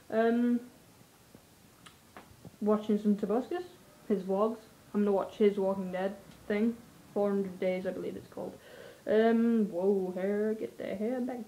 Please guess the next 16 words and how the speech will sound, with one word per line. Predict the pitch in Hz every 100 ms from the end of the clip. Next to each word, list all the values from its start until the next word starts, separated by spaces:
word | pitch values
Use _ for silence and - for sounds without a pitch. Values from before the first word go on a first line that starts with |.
| -
there, | 180 -
you | -
look | - -
messed | - 208 -
up. | 226 - - - -
I | 185
bent, | 196 - 196 -
I | 196
went, | 190
I | - 175
bent. | 170 170 170 - - - -
I | 190 190
went | 202 208 196 - -
to | 208 196
college | - 220 208 190 - - - 254
yesterday, | 196 - 226 202 202 339